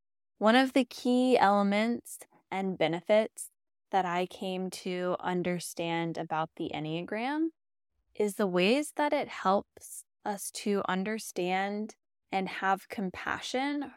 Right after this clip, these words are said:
for ourselves and others. So this conversation about the Enneagram and the ways it can inspire understanding and compassion reminded me of one of my favorite meditations, which is a metta,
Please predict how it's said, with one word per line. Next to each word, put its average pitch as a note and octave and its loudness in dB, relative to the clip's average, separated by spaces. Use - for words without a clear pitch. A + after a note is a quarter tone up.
for F#3+ 0
ourselves E3 -2
and D#3+ -8
others. - -8
So A#3 2
this A3+ 2
conversation B3+ 4
about F#3+ 4
the F#3+ -2
Enneagram E3+ -2
and F3 -2
the F3 0
ways F#3 2
it - -4
can F3 -6
inspire F3 2
understanding E3+ 0
and E3 0
compassion A3+ 0
reminded G#3 2
me A3 0
of F#3 2
one F3+ -2
of F3 -6
my F3 -2
favorite F3 -2
meditations, G#3 -2
which F#3 -8
is F3 -2
a F3+ -2
metta, E3+ -2